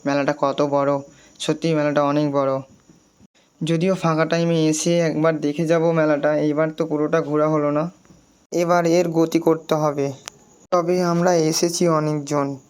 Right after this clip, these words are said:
পাঁঠা নিয়ে এসেছি বলে এইবার সেই মতো ঘুরতে পেলাম না, কারণ পাঁঠা নিয়েই ব্যস্ত। এবারকার মতো চললাম, আসতে বছর আবার হবে।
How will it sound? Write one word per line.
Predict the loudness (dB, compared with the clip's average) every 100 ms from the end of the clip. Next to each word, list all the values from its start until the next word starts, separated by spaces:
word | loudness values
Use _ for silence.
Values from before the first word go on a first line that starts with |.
| _ -20 -20 _ _ _
পাঁঠা | 0 2 2 2
নিয়ে | 4 4 2
এসেছি | 0 -2 -2 0
বলে | 2 2 2 2 2
এইবার | 2 2 2
সেই | 2 0 2
মতো | 2 0 0
ঘুরতে | 2 -2 0 0 2
পেলাম | 2 2 2 2
না, | 0 0 2
কারণ | 2 2 0 0
পাঁঠা | 0 0
নিয়েই | 0 2 2
ব্যস্ত। | 2 2 0 0 0 0 -8 -12 -10 -10 -10 -10 -10 -6
এবারকার | -4 -2 0 2 2 2
মতো | 0 0 -2
চললাম, | 0 2 2 2 0 -4 -10 -12 -12 -10 -10 -10 -4
আসতে | -2 -2 -2 0
বছর | 0 0 -2 0 0 0
আবার | 0 2 2
হবে। | 2 2 2 -2